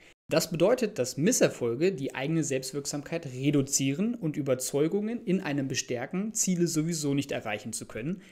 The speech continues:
weswegen man Herausforderungen eher meidet. Dabei zeigt ein Experiment bei der Rauchentwöhnung aus dem Jahr neunzehnhundertachtundsiebzig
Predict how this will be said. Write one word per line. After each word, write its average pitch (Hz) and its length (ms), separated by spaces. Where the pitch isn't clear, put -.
weswegen 143 460
man 170 140
Herausforderungen 143 880
eher 123 180
meidet. 127 460
Dabei 196 300
zeigt 180 420
ein 135 120
Experiment 135 720
bei 123 100
der 120 180
Rauchentwöhnung 147 760
aus 127 120
dem 127 140
Jahr 123 140
neunzehnhundertachtundsiebzig 147 1300